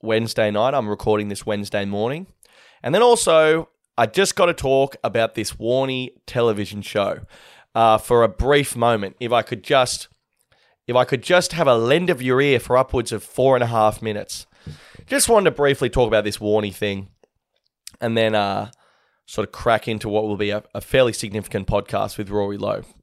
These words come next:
cracking yarns, et cetera. But this Warnie show, dude, this Channel nine telemovie, <laughs> I think it's in two parts. So I was on Sunday, I was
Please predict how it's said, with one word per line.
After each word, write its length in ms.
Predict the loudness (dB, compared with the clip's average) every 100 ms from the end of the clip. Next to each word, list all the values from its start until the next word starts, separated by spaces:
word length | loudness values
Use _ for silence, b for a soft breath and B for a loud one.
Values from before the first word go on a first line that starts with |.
| _ _
cracking 380 | 0 0 0 -6
yarns, 420 | -4 -6 -8 -14
et 100 | -10
cetera. 380 | -4 -2 -2 -4 -12 _ B B B B B
But 120 | 0
this 160 | 0 -2
Warnie 360 | 2 4 2
show, 280 | 2 2 2
dude, 300 | 0 -6 -4
this 200 | -6 -6
Channel 360 | -2 2 2 2
nine 520 | 4 4 4 2 -4 -10 _ _ _ _ _ _
telemovie, 840 | 2 4 4 2 -2 -4 -12 -16
<laughs> 60 | -8
I 1000 | -4 -2 -4 -6 -20 _ _ -20 -10 -2
think 140 | 0
it's 120 | 0
in 120 | 0 0
two 200 | 0 0
parts. 560 | 0 0 -2 -6 -14 b b b b b b b b _
So 160 | 4
I 120 | 6 6
was 120 | 4
on 140 | 0
Sunday, 600 | 0 0 2 2 4 2
I 120 | 2
was 220 | 0 0